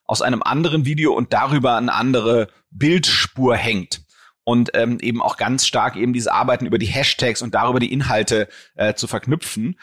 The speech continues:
Ähm, und was eben interessant ist, ist, dass, und das zeigt das eben auch, dass hier sozusagen das Entdecken von Reel-Inhalten, ähm, anders sein soll als, äh, sozusagen von anderen Inhaltstypen innerhalb von Facebook,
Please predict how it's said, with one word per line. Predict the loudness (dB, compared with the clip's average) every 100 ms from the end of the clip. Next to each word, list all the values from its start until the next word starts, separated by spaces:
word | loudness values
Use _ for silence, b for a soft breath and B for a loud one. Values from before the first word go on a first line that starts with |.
| B B _
Ähm, | 0 2 0 -4
und | -4 0
was | 0
eben | 0 -2 -2
interessant | -6 -6 -2 -2 0
ist, | -2 -2
ist, | -4 -2
dass, | -2 -4
und | -6 -2
das | -2 -2
zeigt | -2 -2
das | -4
eben | -4 -2
auch, | 0 0
dass | -2 -4
hier | 0 0
sozusagen | 0 0 0 0
das | -4
Entdecken | -8 -6 -6 -2 -6
von | -4 -6 -2
Reel-Inhalten, | 0 2 2 0 -4 0 -2 -2 -6 -8 B B _
ähm, | -2 -2 -2
anders | -2 0 2 2 0
sein | -2 -2
soll | -2 0 2
als, | 2 0 0 -2 -4
äh, | -8
sozusagen | -8 -2 -2 -2
von | -6 -8
anderen | -2 0 0 -2
Inhaltstypen | -4 -2 -2 -2 -4 -8 -8 -8 -10 B B -4
innerhalb | -2 0 -2 -4
von | -6
Facebook, | -6 -4 -2 -2 -2 -4